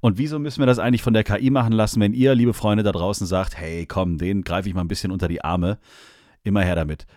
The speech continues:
Wir freuen uns auf Post. Wir nehmen auf am, äh, Sonntagabend, zwanzig Uhr fünfzehn, am neunzehnten Oktober, weil's terminlich nicht anders geht und weil wir ja auch so ein bisschen das Glück haben,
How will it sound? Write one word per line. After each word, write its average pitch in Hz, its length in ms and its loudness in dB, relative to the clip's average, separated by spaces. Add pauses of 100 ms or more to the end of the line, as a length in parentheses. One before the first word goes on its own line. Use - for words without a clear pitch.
Wir - 80 -4
freuen 92 240 -2
uns 85 80 -6
auf 92 160 -8
Post. - 320 -4
Wir 180 160 2
nehmen 277 280 6
auf 139 520 2
am, 135 260 2
äh, 123 380 4
Sonntagabend, 123 1300 0 (380)
zwanzig 190 360 0
Uhr 156 80 2
fünfzehn, 156 840 0 (680)
am 101 120 -4
neunzehnten 113 680 -4
Oktober, 98 720 -2 (260)
weil's 92 360 0
terminlich 120 640 2
nicht 104 240 0
anders 82 340 -2
geht 135 320 -2 (120)
und 220 200 0
weil 131 180 0
wir 131 80 2
ja 104 80 2
auch 107 100 0
so 104 120 -4
ein 92 60 -4
bisschen - 240 0
das 101 160 -4
Glück - 180 -6
haben, 113 400 -4